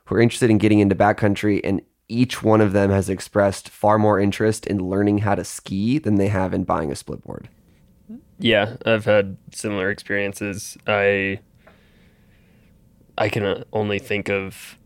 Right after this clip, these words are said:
Speaker 2: a few split boarders that have been, like, consistent touring partners over the last five years. Um, and it's not because I don't like snowboarders. I love riding with snowboarders. But,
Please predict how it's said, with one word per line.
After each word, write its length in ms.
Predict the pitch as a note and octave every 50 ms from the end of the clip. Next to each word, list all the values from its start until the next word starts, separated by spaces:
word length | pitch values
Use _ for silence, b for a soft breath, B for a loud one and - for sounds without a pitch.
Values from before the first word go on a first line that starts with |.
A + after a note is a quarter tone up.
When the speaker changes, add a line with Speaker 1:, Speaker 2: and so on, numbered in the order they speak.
| _ -
Speaker 2:
a 80 | G#2
few 880 | G2 - - - - G2 G2 G2+ G#2 G#2+ A2 A2+ A2+ A#2 A#2+ A#2+ A#2+ A#2+ A#2+
split 340 | - - - - B2 A#2 -
boarders 480 | B2 B2 B2 B2 B2 B2 A#2+ A#2 A#2
that 100 | A2+ A2
have 160 | A2 G#2+ G#2
been, 180 | A2+ G#2 G#2 G#2
like, 140 | G#2+ G#2 -
consistent 500 | - - G2+ - A2 G#2 - A2 G#2 -
touring 300 | - A#2 G#2 G2+ G#2 G#2
partners 400 | - G#2+ G#2 F#2 G#2+ G#2 G2+ G2
over 240 | G2+ G2 G2 G2 F#2+
the 100 | G2 G2+
last 400 | G2 F#2+ G2 G2 G2 - - _ _ -
five 540 | - - - - - - F2+ F2+ G2 G2 F#2
years. 640 | G2 F#2+ G2 G2 G2+ G2+ G2+ G2+ G2 - - - - -
Um, 400 | - - F2+ F#2 F#2 F2 E2+ - -
and 80 | C#3+ C#3+
it's 160 | - - - _ _ -
not 300 | G2+ F#2+ F#2 F#2+ - -
because 260 | A2+ - - A2 G#2+
I 60 | G#2
don't 160 | G2+ G2+ F#2+
like 160 | G2 G#2+ A#2
snowboarders. 720 | A#2+ - - F#2 E2 F2+ F2+ F2 F2 F#2 G2+ - - - - - _ -
I 60 | F#2
love 520 | F2 D#2 G2+ G2+ F#2+ G2 G2+ G#2 - - _ _ -
riding 300 | A2+ G#2+ G#2 F#2+ F#2+ G#2
with 100 | E2+ -
snowboarders. 580 | - G#2 F#2 E2+ F2+ F2+ F2+ F2+ F#2 G2 - b b b b b b b b b b -
But, 420 | B2+ A#2+ A#2 G2+ F#2 E2 -